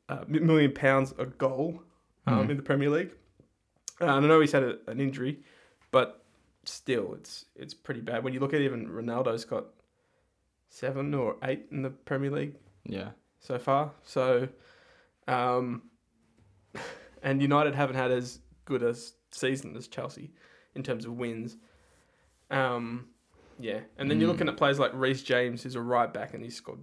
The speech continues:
Speaker 1: I think, six Premier League goals so far. Five, four.
Speaker 2: Four.
Speaker 1: Um, but
Speaker 2: Still.
Speaker 1: still. Um,
Speaker 2: Yeah.
Speaker 1: yeah, it's, yeah, it's very devastating. And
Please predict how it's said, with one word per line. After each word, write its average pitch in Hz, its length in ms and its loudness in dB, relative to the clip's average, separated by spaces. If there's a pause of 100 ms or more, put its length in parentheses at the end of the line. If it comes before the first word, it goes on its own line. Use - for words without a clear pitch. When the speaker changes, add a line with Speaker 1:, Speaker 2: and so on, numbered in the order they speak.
(200)
Speaker 1:
I 135 60 -16
think, - 160 -14 (220)
six - 640 -14 (640)
Premier 131 220 -8
League 120 140 -12
goals 117 300 -10 (280)
so 123 180 -8
far. 139 260 -14
Five, 123 380 -2 (140)
four. 123 280 -4 (220)
Speaker 2:
Four. - 140 -14 (200)
Speaker 1:
Um, 131 300 0 (100)
but - 240 2
Speaker 2:
Still. - 400 -2 (360)
Speaker 1:
still. 135 100 -4
Um, 123 420 0 (800)
Speaker 2:
Yeah. 95 220 -8
Speaker 1:
yeah, 131 200 -4 (100)
it's, - 380 -12 (120)
yeah, - 200 -12 (100)
it's 135 180 -10
very 151 460 10
devastating. 151 560 4
And 151 400 0